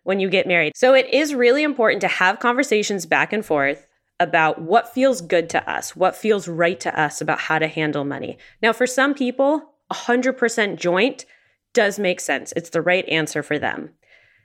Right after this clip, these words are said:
As long as it's not the right answer because our mom and dad did it that way, all my siblings do it that way,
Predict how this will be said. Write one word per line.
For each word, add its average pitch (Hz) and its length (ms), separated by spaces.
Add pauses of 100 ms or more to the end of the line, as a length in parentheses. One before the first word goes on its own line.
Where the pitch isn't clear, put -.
As 202 160
long 240 280
as 262 80
it's 233 160
not 196 200
the 202 80
right 185 160
answer 170 300
because 156 560 (480)
our 170 80
mom 160 180
and 165 80
dad 269 300
did 269 100
it 262 140
that 240 240
way, 214 260
all - 100
my 170 100
siblings 220 420
do 220 100
it 208 160
that 202 260
way, 190 260